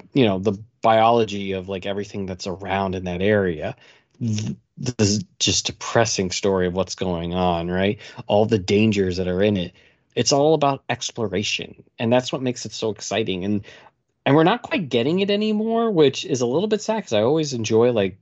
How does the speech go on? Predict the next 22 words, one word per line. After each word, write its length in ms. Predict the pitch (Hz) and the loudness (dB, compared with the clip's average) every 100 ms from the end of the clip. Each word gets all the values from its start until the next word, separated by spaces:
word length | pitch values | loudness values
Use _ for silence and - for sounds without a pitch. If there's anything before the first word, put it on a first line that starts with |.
| _ | _
learning 720 | 107 98 98 107 110 113 120 | -4 0 2 2 2 0 -2
about 360 | - 107 95 92 | -2 -2 -2 -2
the 60 | 90 | -2
mysteries 500 | 92 - - 104 101 | -2 -2 0 0 0
beyond. 540 | 98 87 85 95 156 - - - - _ - | -2 0 0 -2 -4 -10 -18 -20 -20 _ -2
But 140 | 120 | 0
here, 400 | - 135 180 233 | 2 4 6 6
it's 160 | 135 139 | 6 4
almost 280 | 127 127 - | 2 2 0
like 120 | 117 | 0
learning 280 | 113 123 131 | 0 2 2
the 60 | |
mysteries 380 | 117 120 143 113 | 0 0 -2 -2
be-, 260 | 107 98 104 | -4 -6 -8
beyond 440 | 107 104 104 127 | -6 0 2 2
of 80 | 110 | 0
this 220 | 110 - | -4 -4
relationship, 720 | 90 90 127 269 - - 87 - | -6 -6 -6 -4 -4 -4 -6 -6
and 120 | 95 | -4
it's 120 | 98 | -2
just 280 | - 104 - | -2 -2 0
like, 340 | 95 87 - | 0 0 -4